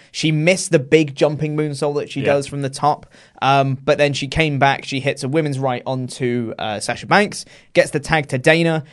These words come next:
Speaker 1: She hits a senton onto Sasha Banks for the win. Now, this senton looked rough.
Speaker 2: It did. So
Speaker 1: Oh,
Speaker 2: it, yeah,
Speaker 1: man.
Speaker 2: it was a good woman's right, and she was in the perfect position.
Speaker 1: Mm.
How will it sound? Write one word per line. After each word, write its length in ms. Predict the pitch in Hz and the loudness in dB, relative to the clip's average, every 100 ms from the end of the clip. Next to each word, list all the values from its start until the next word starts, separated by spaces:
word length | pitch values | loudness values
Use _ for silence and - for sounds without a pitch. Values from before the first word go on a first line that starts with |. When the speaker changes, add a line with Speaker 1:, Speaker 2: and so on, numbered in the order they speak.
| _ | _
Speaker 1:
She 340 | - 190 233 196 | -6 -2 2 4
hits 280 | 208 208 | 2 0
a 40 | 190 | -4
senton 640 | 185 247 269 202 143 156 - | 4 4 6 6 6 6 2
onto 240 | 160 151 | 0 2
Sasha 260 | 165 165 160 | 0 0 4
Banks 240 | 180 - | 4 6
for 80 | 208 | 4
the 100 | 214 | 4
win. 320 | 254 214 120 - - - - | 6 6 4 -6 -18 -20 -12
Now, 160 | 143 143 | -2 6
this 260 | 269 359 - | 6 8 6
senton 640 | 330 285 - 139 131 131 - _ | 6 6 6 6 4 -2 -10 _
looked 1120 | - 170 285 320 330 339 339 349 349 359 - | 4 10 10 10 8 8 8 8 6 4 0
rough. 880 | 339 311 311 311 302 302 269 139 123 | -2 2 4 8 8 10 8 8 4
Speaker 2:
It 200 | 120 127 | -2 -2
did. 260 | 131 117 - | 0 0 0
So 120 | 135 | 8
Speaker 1:
Oh, 220 | 311 202 143 | 10 10 6
Speaker 2:
it, 160 | 147 | 2
yeah, 380 | 135 208 190 143 | 6 8 8 6
Speaker 1:
man. 140 | 113 117 | 0 -2
Speaker 2:
it 80 | |
was 100 | 151 | 0
a 40 | 147 | 0
good 200 | 185 190 | 2 2
woman's 320 | 175 170 139 | 2 2 2
right, 260 | 127 117 117 | 4 4 2
and 320 | 123 127 - | 0 -4 -8
she 200 | - 120 | -4 -2
was 120 | 123 | 0
in 60 | 120 | -2
the 100 | 120 | -4
perfect 460 | - 160 156 156 123 | 0 2 2 0 -2
position. 500 | 123 127 - 110 120 | -2 -2 -2 -6 -4
Speaker 1:
Mm. 300 | 190 185 | -2 -2